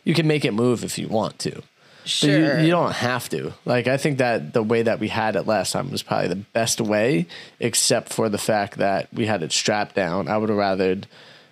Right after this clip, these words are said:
Speaker 1: have it, like, in a, like, a low, uh,
Speaker 2: Lip.
Speaker 1: lip.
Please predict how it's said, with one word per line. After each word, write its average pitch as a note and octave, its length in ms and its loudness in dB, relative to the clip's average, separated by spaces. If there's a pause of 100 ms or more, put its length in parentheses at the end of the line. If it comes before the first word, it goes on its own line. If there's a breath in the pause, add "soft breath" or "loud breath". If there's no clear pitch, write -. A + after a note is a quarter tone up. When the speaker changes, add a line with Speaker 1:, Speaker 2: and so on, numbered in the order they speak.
(160)
Speaker 1:
have G#2 340 0
it, E2+ 140 0
like, F2+ 360 0 (180)
in G#2 320 0
a, F2+ 500 0 (440 loud breath)
like, A2 180 -2
a F#2+ 60 2
low, F#2+ 720 2 (240)
uh, D#2 680 -2 (360)
Speaker 2:
Lip. E3 320 -8 (180)
Speaker 1:
lip. A#2+ 380 0